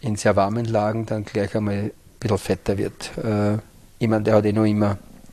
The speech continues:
dreizehn Alkohol, mehr als genug. Und, äh, und dreizehn kommt noch dazu, ist, wie gesagt, ein, ein tolles Jahr und vielleicht beim Veltliner noch einmal ein Tick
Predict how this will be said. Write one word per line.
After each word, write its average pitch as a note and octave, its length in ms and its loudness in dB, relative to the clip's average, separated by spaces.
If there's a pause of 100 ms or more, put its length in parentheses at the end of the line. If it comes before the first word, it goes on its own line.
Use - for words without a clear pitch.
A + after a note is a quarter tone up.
(160)
dreizehn G2+ 460 -2
Alkohol, G#2+ 500 -2 (360)
mehr A2+ 240 4
als A#2+ 200 0
genug. A#2 440 -2 (540)
Und, A2 560 0
äh, G#2+ 440 6 (800)
und A2+ 180 -6 (160)
dreizehn A2+ 420 4
kommt G#2+ 200 0
noch G2+ 140 -4
dazu, A2 400 -2
ist, - 420 -4 (200)
wie A#2+ 160 -12
gesagt, A2 320 -4
ein, A2 160 -2
ein A2 200 -6
tolles A#2 360 2
Jahr G#2+ 220 2
und A2+ 140 -2
vielleicht G#2+ 720 0
beim G#2+ 200 0
Veltliner A2+ 500 -2
noch G#2+ 340 -2
einmal G#2+ 220 2
ein G2+ 120 -2 (120)
Tick - 380 -2